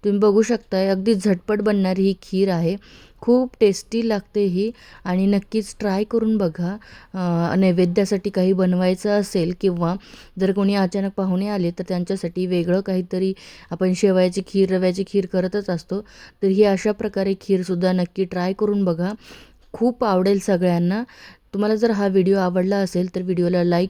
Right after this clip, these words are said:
करायला विसरू नका आणि आपल्या चॅनेलवर नवीन असाल तर चॅनेलला सबस्क्राईब जरूर करा. धन्यवाद.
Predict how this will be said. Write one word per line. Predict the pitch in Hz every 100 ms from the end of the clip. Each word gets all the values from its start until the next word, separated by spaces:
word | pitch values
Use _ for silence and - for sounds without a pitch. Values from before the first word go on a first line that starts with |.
| -
करायला | 208 208 208
विसरू | 196 185 175
नका | 170 160 208 - - - -
आणि | 202 233
आपल्या | 208 180 175
चॅनेलवर | 185 175 196 233 208
नवीन | 185 180
असाल | 170 170 175 175
तर | 175
चॅनेलला | 185 190 160 160 170 170
सबस्क्राईब | 170 165 - - 190 190 185 180
जरूर | 165 185
करा. | 214 202 208 285 - - - - -
धन्यवाद. | 190 214 220 208 196 190